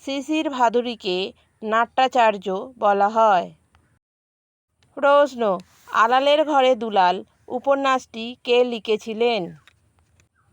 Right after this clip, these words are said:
উত্তর, প্যারীচাঁদ মিত্র আলালের ঘরে দুলাল উপন্যাসটি লিখেছিলেন। প্রশ্ন, মাদ্রাজে হোম রুল আন্দোলনের নেতা কে ছিলেন?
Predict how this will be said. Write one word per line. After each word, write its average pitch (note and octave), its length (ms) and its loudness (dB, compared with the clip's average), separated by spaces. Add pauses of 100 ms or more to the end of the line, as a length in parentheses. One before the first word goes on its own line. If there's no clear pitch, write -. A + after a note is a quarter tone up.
(120)
উত্তর, B3 520 -2 (440)
প্যারীচাঁদ C4+ 640 2
মিত্র A#3+ 360 -8 (500)
আলালের C4 520 2
ঘরে B3+ 260 2
দুলাল G3+ 420 2 (140)
উপন্যাসটি G#3+ 680 -4
লিখেছিলেন। A3+ 680 -4 (1120)
প্রশ্ন, C#4 460 0 (560)
মাদ্রাজে A#3+ 760 2 (520)
হোম B3+ 260 0
রুল D4 180 -2
আন্দোলনের B3 680 0 (160)
নেতা A3+ 340 0
কে A#3+ 180 -4 (200)
ছিলেন? G#3+ 400 -2